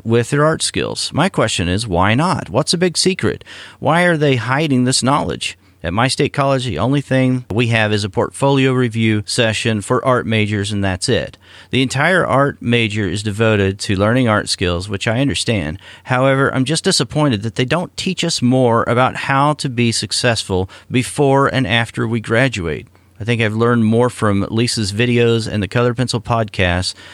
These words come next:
about how to promote myself than I've learned from school.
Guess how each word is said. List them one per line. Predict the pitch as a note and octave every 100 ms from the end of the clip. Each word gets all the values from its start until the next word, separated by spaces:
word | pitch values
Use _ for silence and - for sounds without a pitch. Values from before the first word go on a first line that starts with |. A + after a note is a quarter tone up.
| -
about | G2 G#2+ F#2 -
how | A#2 A#2+
to | A#2
promote | B2+ A#2+ G#2+
myself | F#2 G#2 - G2 F#2 -
than | G2 A2+ G#2
I've | E2+ G#2 F#2+
learned | - G#2+ A2 G2+
from | G#2 G2+
school. | - G#2 F2 E2